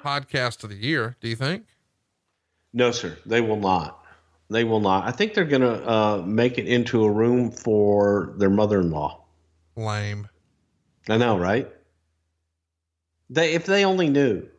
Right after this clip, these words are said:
Speaker 1: The
Speaker 2: If
Speaker 1: shit
Speaker 2: they only
Speaker 1: we have
Speaker 2: knew
Speaker 1: talked
Speaker 2: the
Speaker 1: about
Speaker 2: shit that
Speaker 1: right
Speaker 2: was
Speaker 1: now.
Speaker 2: produced out of that room.
Speaker 1: <laughs> Seriously, it was on the W W E Network. It was on national T V.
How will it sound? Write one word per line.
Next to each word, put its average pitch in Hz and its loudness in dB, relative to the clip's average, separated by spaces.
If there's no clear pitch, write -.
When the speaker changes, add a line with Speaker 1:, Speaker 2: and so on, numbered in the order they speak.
Speaker 1:
The 120 -10
Speaker 2:
If 117 -6
Speaker 1:
shit - -4
Speaker 2:
they 196 2
only 185 2
Speaker 1:
we 139 0
have 127 0
Speaker 2:
knew 143 2
Speaker 1:
talked 117 2
Speaker 2:
the 87 -4
Speaker 1:
about 107 -4
Speaker 2:
shit 139 0
that 131 0
Speaker 1:
right 120 0
Speaker 2:
was 117 -4
Speaker 1:
now. - -12
Speaker 2:
produced 117 0
out 104 2
of 101 0
that 101 0
room. 92 2
Speaker 1:
<laughs> - -4
Seriously, 143 -4
it 95 -8
was 110 -2
on 127 0
the 117 0
W 123 2
W 120 0
E - 0
Network. 143 0
It 101 -10
was 110 -6
on 113 0
national 123 0
T 120 0
V. 143 2